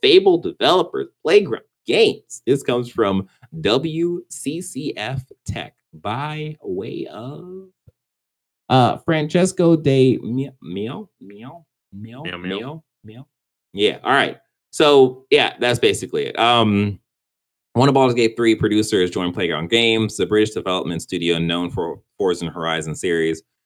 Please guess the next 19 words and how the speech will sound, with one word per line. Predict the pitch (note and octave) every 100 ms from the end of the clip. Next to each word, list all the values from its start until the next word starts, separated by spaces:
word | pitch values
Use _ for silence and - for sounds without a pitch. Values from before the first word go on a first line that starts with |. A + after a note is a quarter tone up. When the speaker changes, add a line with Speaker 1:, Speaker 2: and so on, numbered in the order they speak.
| _
Speaker 1:
which | A2+ A2
is | G#2
also | G#2+ A2+ G#2+
working | F#2 F2+ F#2
on | E2 E2+
the |
next | E2 F2 -
entry | D#2 D#2+
to | D#2
the | -
Fable | - B1+ -
series. | - - _ _ _ -
Uh, | E2
there, | A2+ C#3+ C#3+
there's | C3+ C#3+
not | D3 C3 -
too | A#2
much. | G2+ F#2+ F#2 -
Um, | - G2 F#2 F2 E2+